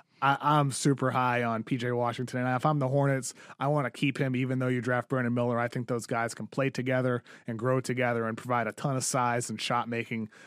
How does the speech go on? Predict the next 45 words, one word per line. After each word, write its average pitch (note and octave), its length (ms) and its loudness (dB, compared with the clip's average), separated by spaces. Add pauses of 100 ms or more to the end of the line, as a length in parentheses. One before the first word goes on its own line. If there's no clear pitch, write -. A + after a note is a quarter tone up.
(100)
you B2 80 -4
know, A2+ 120 -2
in A#2 100 -2
that A#2 180 0
front A#2+ 240 -4
court A#2+ 240 0
of, G#2+ 220 -4
alongside B2+ 640 0
Mark B2 280 -2
Williams A#2+ 460 0
as A2 180 -4
your A2+ 220 -4 (220)
rim C#3 140 2
protecting B2 460 -4
center. C3+ 300 0
Just F#3 180 2
a D4+ 40 0
couple C#4+ 280 2
other G3+ 200 6
guys F#3 240 4
to - 80 -12
talk F3 200 4
about E3+ 240 4
here. E3 320 4 (320)
Trey G3 260 6
Lyles E3 600 6 (320)
out C#3+ 140 4
of C3+ 60 0
Sacramento. C#3+ 800 4
We C3 100 -2
saw D#3 200 4
him D3 140 2
play C#3 180 0
some C#3 300 -2
important C3 440 0
small C#3 300 0
ball C3 180 2
five B2+ 360 0
minutes B2 240 -2
in B2 80 -4
the A#2 40 -4
playoffs B2+ 440 -2
for - 80 -10
the A2+ 80 -4
Kings. C3 520 -2